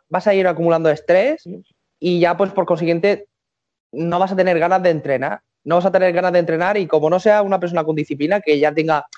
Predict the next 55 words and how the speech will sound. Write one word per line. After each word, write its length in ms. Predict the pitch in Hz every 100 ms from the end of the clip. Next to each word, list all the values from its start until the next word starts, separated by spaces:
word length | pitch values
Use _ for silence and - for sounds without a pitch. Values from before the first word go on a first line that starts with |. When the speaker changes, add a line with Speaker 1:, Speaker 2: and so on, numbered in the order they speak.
| _ -
Speaker 1:
una 160 | 180
carrera, 380 | 180 165 185 196
¿no? 200 | 185 208
en, 200 | 185 170
en 80 | 170
el 100 | 170
entrenamiento, 580 | 165 160 156 165 180 196
lleve 200 | 185 185
ya 100 | 185
unos 140 | 175
Speaker 2:
Claro. 120 | 196
Speaker 1:
meses, 160 | 185 180
unos 160 | 170
años, 340 | 165 196 247 285 _ _ _ _ _ _ 160
vas 220 | 185 202
a 60 | 220
empezar 260 | 190 190
a 40 | 175
abandonar 540 | 170 160 175 196 233
y, 640 | 160 165 156 147 143 135 127
y 100 | -
vas 160 | 165 170
a 60 | 180
tirar 200 | 185 185
hacia 180 | 180
atrás. 280 | 147 185 165 -
Y 140 | 170 170
eso 120 | 196
me 80 | 196
ha 20 |
pasado 240 | 180 202
con 120 | 185
muchas 220 | 185 196 -
personas 440 | 175 180 214 233 _ _ _ -
en 100 | 170
las 120 | -
cuales 260 | 170 175 170
yo 100 | 185
he 40 |
llevado 340 | 185 180 226
que 300 | 180 170 - _ _ -
han 140 | 196
dicho, 220 | 185 170
"Oye, 180 | 196 247
venga, 200 | 190 220
vamos 140 | 240 247
a 60 |
darle 160 | 247 208
caña", 240 | 175 160
y 60 | 170
luego 240 | 214 214
se 160 | - 196
acuesta, 360 | 180 190 202 -
o 60 | 175
sea, 240 | 170 160